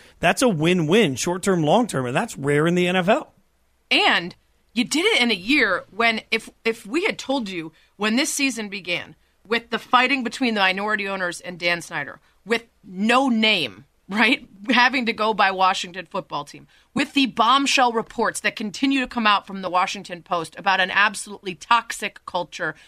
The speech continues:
Speaker 2: calls for the owner to sell the team, a new coach who finds out he's struggling with cancer and has to go through chemo in the middle of the season,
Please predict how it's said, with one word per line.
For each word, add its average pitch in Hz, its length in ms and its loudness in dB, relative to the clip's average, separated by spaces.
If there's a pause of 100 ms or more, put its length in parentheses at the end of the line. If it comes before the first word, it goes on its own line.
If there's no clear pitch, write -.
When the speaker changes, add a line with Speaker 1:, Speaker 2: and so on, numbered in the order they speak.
(220)
Speaker 2:
calls 247 420 2
for 233 160 -4
the 190 160 -6
owner 185 340 -2 (200)
to 196 100 -4
sell 180 260 0
the 165 120 -10
team, 151 320 -14 (420)
a 208 60 4
new 254 400 2
coach 247 420 0 (160)
who 226 160 -4
finds 226 400 2
out 247 140 4
he's - 400 -6
struggling 247 420 -2
with 170 160 -8
cancer 220 400 0
and 165 80 -4
has 196 240 0
to 208 80 -6
go 185 240 -2
through 196 300 -12 (440)
chemo 196 460 0
in 180 60 -6
the 175 80 -8
middle 170 240 -4
of 147 100 -12
the 160 80 -14
season, 147 480 -16